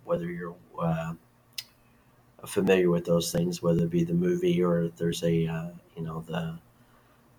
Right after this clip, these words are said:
uh, a book that was written about the, um, was it the D-Day landing and stuff like that. And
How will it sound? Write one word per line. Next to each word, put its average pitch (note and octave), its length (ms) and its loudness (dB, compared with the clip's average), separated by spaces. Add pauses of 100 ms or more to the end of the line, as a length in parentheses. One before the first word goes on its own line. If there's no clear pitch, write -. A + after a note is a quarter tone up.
(160)
uh, B2 200 -12
a F2 60 -10
book G#2 280 8
that E2 160 6
was E2+ 160 -4
written E2+ 160 2
about E2 400 2
the, E2+ 160 2
um, E2 320 -2 (920)
was E2+ 160 -4
it E2+ 100 -2
the E2+ 80 -8
D-Day F2 800 4 (160)
landing F2+ 460 4
and E3+ 160 0
stuff - 240 -4
like E3 220 -4
that. F3 400 -4 (560)
And F2+ 320 2